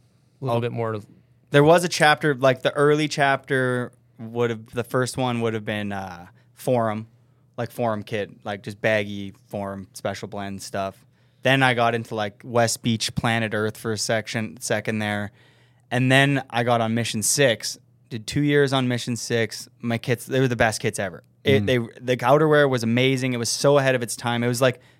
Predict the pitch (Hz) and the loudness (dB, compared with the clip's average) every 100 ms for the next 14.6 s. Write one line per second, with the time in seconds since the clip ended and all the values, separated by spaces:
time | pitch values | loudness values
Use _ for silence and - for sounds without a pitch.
0 | _ _ _ _ _ _ - 147 156 160 | _ _ _ _ _ _ 2 4 6 4
1 | 156 131 127 143 123 123 127 147 147 127 | 4 0 0 0 2 0 2 0 2 2
2 | 113 104 92 - 104 - 123 127 123 123 | 2 -2 -4 -14 -8 0 4 2 0 -2
3 | 120 - - 139 131 120 117 113 120 135 | -4 -6 -4 -2 -2 -4 -8 -2 0 0
4 | 131 - - - 123 104 107 98 92 82 | -2 -8 -14 -6 -6 -6 -10 -6 -6 -6
5 | - 110 - - 127 101 101 98 98 95 | -6 -4 -4 0 2 2 -2 -4 -8 -6
6 | 90 90 87 _ - - - - - _ | -6 -10 -14 _ -20 -20 -20 -20 -20 _
7 | 117 120 117 117 117 113 113 110 _ - | 2 4 6 6 4 2 -2 -6 _ -2
8 | 127 131 131 127 127 - _ _ _ _ | 0 2 2 2 -2 -6 _ _ _ _
9 | 110 123 143 147 143 135 131 117 143 131 | 2 4 6 4 4 2 2 0 2 4
10 | 160 185 175 160 135 - 117 120 - 131 | 2 0 -4 -4 -6 -2 0 0 0 0
11 | 117 110 120 143 143 123 123 131 117 107 | 0 -2 0 2 2 0 -4 -4 -2 -4
12 | - 104 107 107 104 135 135 139 139 147 | -6 -12 -8 -6 -4 -2 -2 -2 -4 -4
13 | 165 151 - 120 113 104 113 - 135 127 | -6 -6 0 0 0 -4 -4 -2 -2 0
14 | 123 123 117 113 107 | 0 0 -2 -6 -8